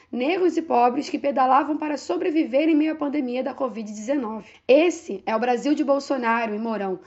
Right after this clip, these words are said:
que despeja todo o peso da crise nas costas da população negra através dos péssimos salários, principalmente para as mulheres negras, que recebem sessenta por cento a menos que os homens. Trabalhos precários, sem direitos, situações análogas à escravidão.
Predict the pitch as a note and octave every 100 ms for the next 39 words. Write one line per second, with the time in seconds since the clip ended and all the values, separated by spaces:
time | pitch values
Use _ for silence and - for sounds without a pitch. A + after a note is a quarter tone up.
0 | - - A#3 A3+ A#3 - C#4 D#4+ C4+ A#3+
1 | - F#4 F4 - D#4 C#4+ B3+ A#3+ C4 C#4+
2 | C4 A#3+ A#3 C4+ C4+ C#4 G#3+ C4+ D4+ D#4
3 | D4+ B3+ C4+ B3 A#3 A#3+ C4 B3+ - -
4 | A3 A#3+ B3+ C4+ D4+ B3+ - - D#4+ E4
5 | D4 C4+ - A#3+ A3+ A#3 B3 - - _
6 | - F4+ G4 F4+ D#4+ C#4 E4 D#4+ E4 D#4+
7 | C#4 C#4 C#4 B3 A#3+ A#3+ A#3 G3 A3 A#3
8 | A#3 C4+ C#4+ - C4 D4 D#4+ E4 D#4 D4
9 | D4+ D4 C#4 B3+ D4 - C#4+ B3+ A3 G#3+
10 | G#3 - _ - - - A3+ A3 C4 C#4+
11 | - A#3 - A#3+ B3 B3 B3 - - -
12 | - D4+ F4+ C4 B3+ A#3 A#3+ D4+ B3 -
13 | G#3 - C4 D4 D#4+ D#4 D4 D4+ D4+ D4+
14 | D4 F4 E4+ D#4+ D4+ D#4 - D4+ B3+ B3
15 | A3+